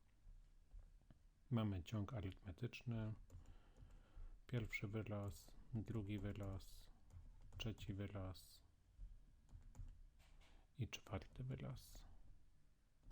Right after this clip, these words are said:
Pytanie jest, ile wynosi x? I to jest przykład zadania, w którym, mm, wygodniej jest sobie skorzystać z odpowiedzi. Oczywiście jest na to sposób, tylko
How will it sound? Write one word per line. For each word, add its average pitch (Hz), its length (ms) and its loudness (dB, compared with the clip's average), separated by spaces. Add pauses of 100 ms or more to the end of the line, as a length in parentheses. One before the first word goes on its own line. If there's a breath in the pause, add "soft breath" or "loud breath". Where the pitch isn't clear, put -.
(420 loud breath)
Pytanie 123 440 8
jest, 110 320 4
ile 123 240 8
wynosi 101 720 4
x? - 300 -6 (960 loud breath)
I - 40 0
to 123 100 10
jest 135 140 8
przykład 123 400 8
zadania, 113 520 8
w - 80 2
którym, 104 640 8
mm, 101 1000 8 (160)
wygodniej 107 480 12
jest 107 300 6
sobie 104 260 6
skorzystać 95 800 2
z - 100 -12
odpowiedzi. 101 760 2 (1800 loud breath)
Oczywiście 123 420 8
jest 120 120 10
na 113 120 12
to 104 140 4
sposób, - 380 2
tylko - 220 2